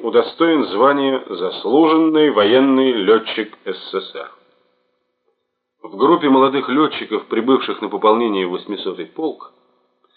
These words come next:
сначала ничем не выделялся сержант Бегельдинов, разве только своей внешностью. Был он смугл и черноволос. Командир полка Митрофанов проверил его в воздухе на учебном самолете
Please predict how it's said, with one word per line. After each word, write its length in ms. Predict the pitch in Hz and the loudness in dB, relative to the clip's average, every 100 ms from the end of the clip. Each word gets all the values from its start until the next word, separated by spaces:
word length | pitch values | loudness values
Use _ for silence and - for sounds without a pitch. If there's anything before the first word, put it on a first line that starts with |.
| _ _ | _ _
сначала 460 | - 135 143 226 214 | -4 -2 2 4 6
ничем 380 | 196 180 202 196 | 6 2 2 2
не 100 | 175 | 4
выделялся 600 | 147 131 147 170 156 156 | 4 4 4 4 2 -2
сержант 500 | 127 117 107 147 143 | 0 0 2 0 0
Бегельдинов, 800 | - 131 135 131 113 95 80 73 67 _ _ _ _ _ _ _ _ | -6 -8 -6 -4 -6 -6 -10 -12 -18 _ _ _ _ _ _ _ _
разве 260 | 160 202 175 | 0 2 2
только 300 | 180 180 143 | 2 0 0
своей 300 | - 147 143 | -2 0 2
внешностью. 840 | 104 110 101 - 78 - - 67 - _ _ _ | 0 0 -2 -4 -14 -16 -18 -20 -20 _ _ _
Был 200 | 117 165 | 2 4
он 120 | 127 | 4
смугл 720 | 95 95 113 185 185 160 160 - | 2 -4 2 4 4 0 -4 -6
и 120 | 170 | -10
черноволос. 920 | - 139 127 101 80 71 - - - _ _ _ _ _ _ _ _ _ | -4 -2 2 2 2 -4 -14 -20 -20 _ _ _ _ _ _ _ _ _
Командир 420 | - 104 107 113 104 | -6 -2 0 0 2
полка 420 | 113 101 - 107 | 2 0 2 0
Митрофанов 720 | 98 92 90 - 139 143 135 - _ | 0 -2 -2 2 2 2 -4 -10 _
проверил 460 | - 104 117 143 127 | -2 0 2 0 0
его 280 | 107 95 90 | -2 -4 -4
в 60 | |
воздухе 460 | 95 117 90 87 95 | 0 -2 -2 -10 -8
на 80 | 95 | -6
учебном 440 | 95 104 85 76 | -2 -2 -2 -10
самолете 600 | - 92 131 175 175 165 | -8 -2 2 2 0 -6